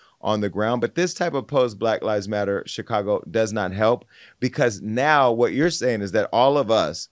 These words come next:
who stand for Black Lives Matter and all the people that are in Israel or, uh, Palestine who supported Black Lives Matter as a movement, as a concept that our Black lives should matter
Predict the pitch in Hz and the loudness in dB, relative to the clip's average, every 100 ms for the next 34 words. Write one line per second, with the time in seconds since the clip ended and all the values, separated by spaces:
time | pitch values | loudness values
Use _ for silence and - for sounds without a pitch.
0 | _ - 131 - 117 104 98 101 - 87 | _ -6 -6 -2 -2 -2 -2 -2 0 -2
1 | 87 82 82 85 85 113 - 127 131 101 | -4 -6 -6 -4 -4 -2 2 4 2 -2
2 | - 113 101 101 - 107 104 - 113 104 | -4 -4 -2 -2 -2 0 0 0 -4 -4
3 | 101 _ _ 117 113 104 113 117 117 - | -8 _ _ -2 0 0 4 4 4 0
4 | 101 104 101 - _ _ _ - 101 98 | 0 2 0 -4 _ _ _ -4 -4 -2
5 | 131 117 113 - 113 107 110 107 _ - | 0 2 0 -2 -4 -2 -4 -6 _ -6
6 | 143 - 120 135 113 101 110 - 104 98 | -4 -4 -4 0 0 2 0 0 -2 -2
7 | 107 104 - 107 104 101 113 139 107 95 | -2 -2 -2 -2 -4 -4 0 -2 0 -2
8 | 92 95 143 131 127 107 98 104 98 113 | -4 -4 -2 -2 -2 -4 -2 0 2 0
9 | - 110 107 - 98 107 107 98 92 | 0 0 0 -4 -6 -4 -2 -2 -4